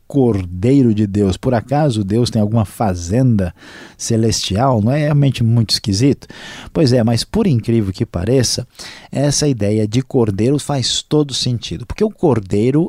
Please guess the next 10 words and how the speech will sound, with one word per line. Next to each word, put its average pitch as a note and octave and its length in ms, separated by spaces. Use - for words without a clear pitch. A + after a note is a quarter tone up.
era A#2 540
um C#3+ 220
dos C#3+ 440
animais A2+ 1000
que C3 180
era C#3+ 440
utilizado B2 1120
para C#3 500
o D3+ 80
sacrifício D#3 1500